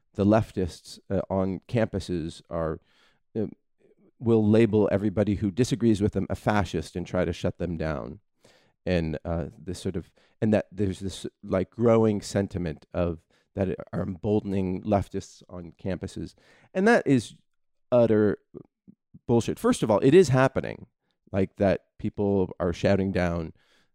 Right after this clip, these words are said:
the, uh, Ben Shapiro's when he, the, the Ben Shapiro's of the world when he, they come on campuses. Um, it's gotten to the, the point where Richard Spencer said that it's no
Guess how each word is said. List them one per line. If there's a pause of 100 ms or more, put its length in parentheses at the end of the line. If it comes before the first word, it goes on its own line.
the, (160)
uh,
Ben
Shapiro's
when
he, (540)
the,
the
Ben
Shapiro's
of
the
world
when
he, (120)
they
come
on (100)
campuses. (580)
Um, (220)
it's
gotten
to
the, (100)
the (160)
point
where (120)
Richard
Spencer
said
that
it's
no